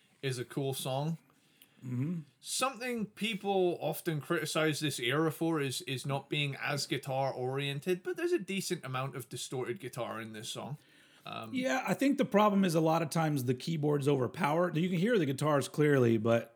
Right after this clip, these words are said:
Speaker 2: I think the keyboards, they got a little bit too prominent in the mix,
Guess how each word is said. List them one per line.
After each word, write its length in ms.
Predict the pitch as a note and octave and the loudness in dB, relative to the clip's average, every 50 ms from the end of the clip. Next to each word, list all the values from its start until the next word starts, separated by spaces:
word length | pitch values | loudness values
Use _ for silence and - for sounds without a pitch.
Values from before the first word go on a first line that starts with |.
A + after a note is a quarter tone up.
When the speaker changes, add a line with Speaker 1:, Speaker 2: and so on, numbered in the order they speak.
| - - | -10 -8
Speaker 2:
I 60 | C3+ | -6
think 240 | A#2+ - D#3 B2+ A#2 | -4 -2 -2 -2 -2
the 80 | A2+ A2+ | -4 -4
keyboards, 640 | - - C#3 A#2 A2+ A#2 A2+ G#2+ G2+ F#2+ - - - - _ - - _ - | -4 -4 -4 -4 -2 -2 -2 -4 -4 -6 -8 -10 -12 -16 _ -20 -20 _ -8
they 80 | - | -6
got 180 | F#3+ F#3 F3 E3 | -2 0 0 2
a 40 | D3 | 2
little 220 | C#3 C#3 C3+ C3 | 2 2 2 2
bit 320 | A#2+ B2 A#2 A2+ - - - | 4 2 2 0 -2 -6 -6
too 140 | - C#3 | -6 -6
prominent 560 | A#2 - - C3+ B2+ B2 A#2 A#2 A2+ A2 A2 - | -6 -4 -2 -2 -2 0 0 0 -2 -4 -4 -6
in 100 | - A2+ | -4 -4
the 60 | G#2+ G#2+ | -2 0
mix, 380 | G#2 A2 A2+ G#2 - - - | 0 0 -2 -4 -6 -8 -10